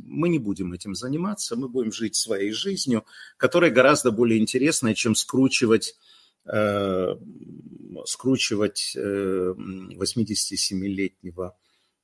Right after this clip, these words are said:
э, человека. А, э, тут я другое хочу сказать. Так, э, все-таки,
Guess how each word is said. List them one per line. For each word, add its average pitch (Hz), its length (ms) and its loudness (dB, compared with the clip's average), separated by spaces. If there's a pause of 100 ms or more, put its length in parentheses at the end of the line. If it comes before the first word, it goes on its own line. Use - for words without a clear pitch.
(120)
э, 92 440 -2
человека. 98 760 0 (640)
А, 104 1080 4
э, 117 40 -8
тут 165 220 4
я 175 100 10
другое 165 320 10
хочу 85 320 -2
сказать. 78 680 -4 (100)
Так, - 340 -2
э, 117 140 6
все-таки, 87 840 4